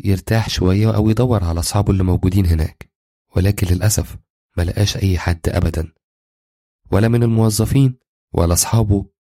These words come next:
ولا أي حد من النزلاء. قرر إنه يروح البوفيه على أساس إن هو ياكل أو يجيب أي حاجة تسد جوعه،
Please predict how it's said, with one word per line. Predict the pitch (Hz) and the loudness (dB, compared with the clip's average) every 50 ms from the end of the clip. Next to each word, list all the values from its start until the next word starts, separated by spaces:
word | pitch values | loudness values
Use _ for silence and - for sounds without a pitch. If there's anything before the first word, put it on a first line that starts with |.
| _ _ - | _ _ -6
ولا | 90 85 82 85 | -4 -2 -2 0
أي | 95 101 101 95 | 0 0 0 0
حد | - - 87 - 92 | -2 -4 -6 -4 -2
من | 92 95 | -2 0
النزلاء. | 104 98 92 87 - 87 80 85 85 - - - - _ _ _ _ _ _ _ _ _ _ | 0 0 -2 -2 -2 -2 -4 -4 -6 -10 -14 -20 -20 _ _ _ _ _ _ _ _ _ _
قرر | - 165 175 180 180 147 123 110 | -2 -2 0 2 2 2 2 2
إنه | 104 101 | 2 4
يروح | 98 101 117 135 131 - | 2 4 2 2 2 0
البوفيه | 123 101 95 101 104 - 139 143 143 | -2 0 0 0 0 2 0 2 2
على | 127 113 104 107 | 2 0 0 -2
أساس | 104 - 139 135 - - 107 | -2 0 0 -2 0 0 -2
إن | 101 98 | 0 2
هو | 98 107 113 117 | 2 2 2 2
ياكل | 104 107 117 120 - - 107 101 | 2 2 2 0 0 0 -2 -2
أو | - 95 90 90 | -2 -2 -2 0
يجيب | 90 90 95 98 92 98 113 110 - | 0 0 0 0 0 0 0 0 0
أي | 101 104 104 98 | -2 -2 0 -2
حاجة | 92 - 98 95 92 | -2 -2 -4 -2 -2
تسد | 87 - - - 90 92 90 | -2 -4 -4 -4 -4 -4 -4
جوعه، | - - 82 78 76 76 - | -2 -2 -2 -2 -2 -4 -6